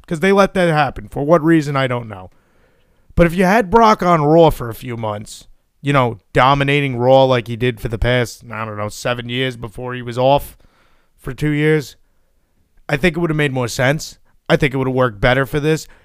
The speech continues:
because then it would have been two legitimate champions who have been unstoppable on each of their brands finally colliding 'cause there's nothing left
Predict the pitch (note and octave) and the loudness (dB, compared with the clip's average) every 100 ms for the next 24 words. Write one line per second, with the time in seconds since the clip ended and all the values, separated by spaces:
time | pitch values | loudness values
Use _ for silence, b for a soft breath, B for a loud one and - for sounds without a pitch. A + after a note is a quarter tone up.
0 | - D#3 D#3 A#2+ D3+ G3+ F#3+ F3+ E3 C3+ | -6 -2 -2 -2 0 0 0 0 -2 0
1 | D#3+ D3 C#3+ _ - F#3+ F3+ D#3 D#3 C#3 | 0 0 -6 _ -2 -2 -2 -4 -6 -6
2 | A#2 B3 C4+ F#3+ D3+ - _ - E3 C#3 | 0 2 4 4 2 -6 _ -4 -2 -2
3 | A2 A#2 C3 D3+ - _ - D3+ D#3+ E3+ | -4 -8 -8 -10 -18 _ -2 0 2 4
4 | F#3 A#3+ - G3+ F#3+ D3+ E3 D#3+ D3+ C#3+ | 2 2 2 6 6 4 2 2 0 -4
5 | D3 C3+ B2+ B2+ C3 C3 B2+ - _ _ | -6 -4 -2 -2 0 -2 -6 -20 _ _
6 | _ - - F#3 G#3 G3+ G3 - F3 F3 | _ -4 2 4 4 2 -4 -2 4 6
7 | F3 D#3+ D#3+ D3 C3 C3+ D#3 D#3+ E3+ D#3 | 6 4 -2 -6 -8 -4 -2 -2 -4 -2
8 | D3+ D3 - | 0 0 -6